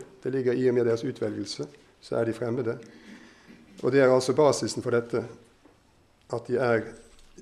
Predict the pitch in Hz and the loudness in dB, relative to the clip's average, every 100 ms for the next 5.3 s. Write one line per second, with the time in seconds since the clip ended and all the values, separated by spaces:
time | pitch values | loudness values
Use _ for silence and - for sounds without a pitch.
0 | - _ - _ - - - - _ _ | -20 _ -20 _ -20 -20 -20 -20 _ _
1 | _ _ - 147 123 123 139 - - - | _ _ -6 -4 6 6 6 -4 -10 0
2 | 123 117 120 113 123 127 123 98 - - | 2 4 4 2 0 0 0 -2 -6 -20
3 | _ _ _ _ _ _ _ _ 120 131 | _ _ _ _ _ _ _ _ -4 0
4 | 135 120 110 117 113 120 120 117 123 123 | 2 2 2 2 0 0 -2 -2 0 2
5 | 120 123 | 2 2